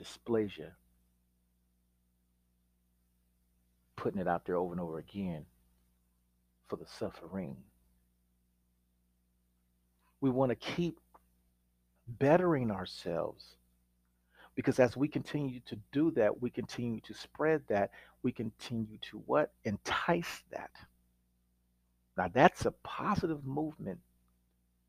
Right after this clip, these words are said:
that will get you going in the right direction.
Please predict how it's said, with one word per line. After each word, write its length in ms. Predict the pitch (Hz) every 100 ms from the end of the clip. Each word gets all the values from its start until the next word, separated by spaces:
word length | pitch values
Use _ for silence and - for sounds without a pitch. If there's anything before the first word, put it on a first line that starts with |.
| _ _ _ _
that 120 | 131
will 120 | 123
get 260 | 120 147 -
you 80 | 131
going 380 | 117 135 139 120
in 80 | 113
the 60 |
right 300 | 101 101 107
direction. 540 | - 110 135 - -